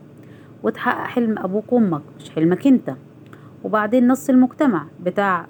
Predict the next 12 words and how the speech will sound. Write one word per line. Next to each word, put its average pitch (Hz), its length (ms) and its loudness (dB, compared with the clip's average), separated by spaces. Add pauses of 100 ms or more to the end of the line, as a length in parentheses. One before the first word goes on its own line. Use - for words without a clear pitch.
ظل 180 200 0
راجل 226 380 2
ولا 254 160 4
ظل 262 240 4
حيطة، 269 400 -2 (540)
وإن 180 180 0
فاتك 208 380 -2
المي-، 170 440 2
الميري 185 520 2 (100)
اتمرمغ 208 400 -2
في - 160 -8
ترابه، 226 400 0